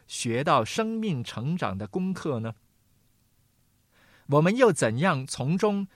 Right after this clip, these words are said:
学到顺服和依靠神的功课呢？那我们现在处于一个怎样的属灵光景当中呢？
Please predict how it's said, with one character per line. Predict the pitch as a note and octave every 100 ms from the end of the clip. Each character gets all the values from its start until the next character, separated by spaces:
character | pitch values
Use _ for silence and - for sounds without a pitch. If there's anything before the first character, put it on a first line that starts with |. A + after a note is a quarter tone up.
| -
学 | - - B2 E3
到 | F#3+ A#2
顺 | - B3+ E3+
服 | A#2+ G2+ A#2+ - _ _ _
和 | - G#2+ A#2+ E3 _
依 | A#3 A#3 A#3
靠 | G3+ C#3
神 | - G#2+
的 | A2+
功 | - F3 F3+
课 | - C3
呢？ | G#2 A2 _ _ _ _ _ _ _ _ _ _ _
那 | - A#2
我 | G#2+
们 | A#2+
现 | C#3+ F3+ B2
在 | B2+ A#2+ G2 - _ _ _
处 | - - A2+
于 | G#2 A2+ C#3 E3
一 | F#3+
个 | E3
怎 | B2 G#2 G#2
样 | C#3+
的 | A#2 G#2+
属 | - G#2
灵 | F#2+ A2 D3
光 | G3 F#3 F3+
景 | F#2+ F2+
当 | B2 C3
中 | C3 B2+
呢？ | A#2+